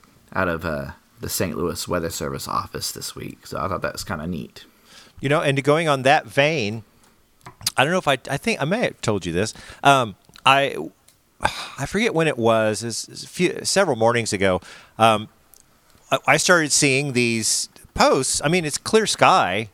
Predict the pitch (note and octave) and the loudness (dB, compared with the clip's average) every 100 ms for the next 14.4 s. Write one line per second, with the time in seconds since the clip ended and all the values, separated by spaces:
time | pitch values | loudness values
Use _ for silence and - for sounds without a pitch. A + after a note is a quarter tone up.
0 | - - - - A#2 A2 - G2 C#3 B2+ | -16 -18 -16 0 2 2 2 2 2 -2
1 | B2 - F3+ G#3+ F3 B2+ C3 A#2 - - | -4 0 2 4 2 0 2 0 -6 -20
2 | - _ - A#3+ G3+ - F3 C4+ - A2+ | -20 _ 0 4 4 4 4 2 4 2
3 | A2+ A2 A#2 A2 A#2+ A2+ A#2+ G3 - A2+ | 2 0 -2 -2 -2 0 2 2 0 0
4 | F#2 D#2 D#2 F2 D3 D3+ C3 B2+ - B2+ | 0 0 -4 -2 0 2 0 0 0 0
5 | E3+ - - - C#3+ B3+ - - B2 - | 0 0 -2 -2 0 2 2 0 -2 0
6 | D3 E3+ D#3 D3+ D3 D#3+ E3+ E3+ A#3 D3+ | 0 2 0 -4 0 0 2 2 2 -2
7 | G#2+ - F2 E2 E2+ F#2+ D#3 B2+ - C3 | -4 0 0 0 -2 -2 0 0 0 0
8 | D3+ D3 C#3+ C3+ E3 - - - - C#3 | 0 0 -2 -2 -6 -12 -20 -12 -2 2
9 | D3+ C3+ C3 D3+ C#4+ - G2 A2 - C#3+ | 2 2 2 2 2 0 0 0 2 2
10 | C3 B2 A3 - B2 - G2 G#2+ D3 C3+ | 2 2 0 2 0 0 2 4 4 2
11 | D2 C#2 - A#2 _ _ _ _ _ _ | -2 -2 -6 -10 _ _ _ _ _ _
12 | _ _ _ _ - - _ _ - D3+ | _ _ _ _ -20 -20 _ _ 2 4
13 | C#3+ D3 _ - F#3 _ - - - A2 | 2 -4 _ -20 -20 _ -10 -4 0 0
14 | G3+ F3 D3 - | 2 4 4 2